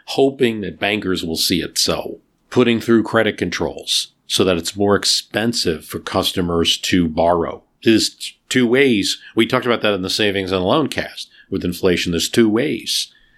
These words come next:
you can limit credit. You can just raise interest rates. The other thing you can do is increase regulation on banks, make it harder for them to loan, or make it easier. With the savings and loan mess, this is gonna be an answer to some of the things going on, and starting with the Carter presidency.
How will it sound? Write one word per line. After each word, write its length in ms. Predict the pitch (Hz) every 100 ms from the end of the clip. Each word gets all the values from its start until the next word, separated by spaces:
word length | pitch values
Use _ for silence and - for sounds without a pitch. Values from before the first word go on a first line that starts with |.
| _
you 140 | 90 82
can 140 | 92
limit 260 | 98 90 87
credit. 420 | - 143 110 -
You 60 |
can 100 | 117
just 160 | 107 -
raise 360 | 80 101 95 107
interest 360 | 143 107 -
rates. 380 | 85 80 80 - - -
The 120 | 90
other 180 | 113 147
thing 200 | 98 92
you 80 | 90
can 180 | 92 82
do 260 | 85 90
is 220 | 87 80 - _ _ -
increase 480 | 117 104 110 95 -
regulation 600 | 98 98 107 127 117 101
on 180 | 95
banks, 360 | 87 143 117 -
make 180 | 87 82
it 80 | 85
harder 260 | 85 87
for 120 | -
them 180 | 90 90
to 80 | 87
loan, 380 | 95 131 90 - - -
or 240 | 117 107 101
make 240 | 98 98
it 100 | 101
easier. 540 | 131 147 - - - - _ _ - _ -
With 120 | 127
the 60 | -
savings 440 | - 110 101 95
and 80 | 92
loan 280 | 95 156 123
mess, 380 | 82 104 - - _ _ _ _ _
this 160 | 87
is 80 | -
gonna 160 | - 87
be 100 | 87
an 60 |
answer 340 | 90 127 131 98
to 140 | 95
some 180 | - 87
of 60 | 85
the 60 |
things 300 | 87 87 80
going 300 | - 87 85
on, 220 | 85 82
and 160 | 80 80 - 85 82
starting 420 | - - 95 87 87
with 160 | 85
the 80 | -
Carter 320 | - 90 85
presidency. 920 | 85 92 82 82 78 - 85 80 78